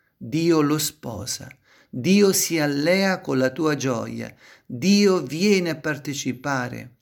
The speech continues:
alle nozze degli uomini per far sì che queste nozze diventino le tue nozze con Dio.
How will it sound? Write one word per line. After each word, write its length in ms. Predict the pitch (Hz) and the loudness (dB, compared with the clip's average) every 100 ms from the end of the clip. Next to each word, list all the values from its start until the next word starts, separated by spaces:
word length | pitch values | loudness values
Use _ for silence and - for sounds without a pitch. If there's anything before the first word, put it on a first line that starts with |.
| _ _ _ _ - - - - | _ _ _ _ -20 -20 -12 -4
alle 220 | 151 147 | 2 2
nozze 460 | 156 170 165 156 | 2 0 0 -2
degli 260 | 120 135 123 | 2 0 2
uomini 640 | 135 135 131 143 156 156 _ _ _ _ _ | 2 2 2 -2 -4 -8 _ _ _ _ _
per 180 | - 180 | -4 -2
far 320 | - - 170 | -2 0 0
sì 280 | 135 - 185 | 0 0 0
che 200 | 180 139 | 0 -2
queste 440 | 147 160 151 151 | 0 -2 -2 0
nozze 760 | 139 113 104 98 - 127 131 135 _ - | -2 -2 -6 -8 -8 -6 -8 -14 _ -14
diventino 1080 | 117 139 143 156 160 156 156 151 139 - _ | -2 0 2 2 0 -4 -4 -2 -2 -4 _
le 300 | - 127 131 | -2 0 0
tue 260 | 131 170 156 | 2 2 4
nozze 800 | 127 127 123 - - 143 139 - | 2 0 -4 -6 -6 -6 -8 -12
con 360 | - 147 131 117 | -8 -4 -2 -2
Dio. 520 | 127 135 110 98 98 | -2 -2 -2 -6 -10